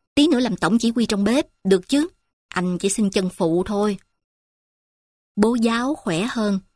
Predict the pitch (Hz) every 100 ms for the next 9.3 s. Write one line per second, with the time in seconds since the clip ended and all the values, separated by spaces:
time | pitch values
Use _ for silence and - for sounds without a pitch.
0 | _ - 226 196 170 175 - 220 269 285
1 | 339 - _ _ _ - 190 165 175 -
2 | - 190 185 180 160 170 175 - 175 160
3 | - 165 156 - _ _ _ _ _ _
4 | _ _ _ _ _ _ - 196 202 196
5 | 175 - 175 175 208 - 240 214 220 240
6 | 294 190 190 208 _ _ _ _ _ -
7 | 180 226 185 160 214 233 233 226 226 269
8 | - 196 202 190 151 _ 160 180 - 202
9 | 233 269